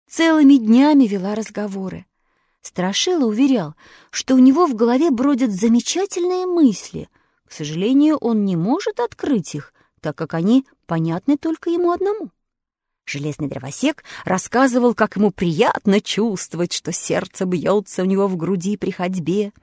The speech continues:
Он был совершенно счастлив. А лев гордо заявил,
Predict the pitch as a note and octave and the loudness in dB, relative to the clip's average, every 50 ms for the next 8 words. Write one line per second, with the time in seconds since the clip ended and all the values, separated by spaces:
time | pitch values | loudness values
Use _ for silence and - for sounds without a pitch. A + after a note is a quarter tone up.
0 | _ _ _ _ _ _ A#3 A#3 A3+ B3 B3 - - - C4+ C4+ - - - - | _ _ _ _ _ _ -4 -2 -2 -2 -4 -6 -6 -8 -6 -6 -6 -8 -8 -8
1 | - - C#3+ C#3 C3+ - - - - - - - - _ E3 - _ _ _ _ | -8 -8 -8 -10 -10 -12 -12 -12 -14 -14 -18 -20 -20 _ -20 -20 _ _ _ _
2 | _ _ _ _ _ _ _ _ _ _ _ _ _ _ - D#3 D3+ D3 D3 D#3 | _ _ _ _ _ _ _ _ _ _ _ _ _ _ -2 0 0 0 0 -2
3 | F#3+ C#4+ - _ _ _ _ _ _ _ _ _ - D#3 C#3 - A3+ B3+ C4+ B3+ | -4 -6 -10 _ _ _ _ _ _ _ _ _ -10 -6 0 4 4 4 4 2
4 | G#3 F3+ F3 F3+ E3 D#3+ E3+ F3+ F3+ F3 D3+ F3 G#3+ B3+ | 0 -2 -2 -2 -2 -2 -2 -2 0 -2 -2 -6 -8 -10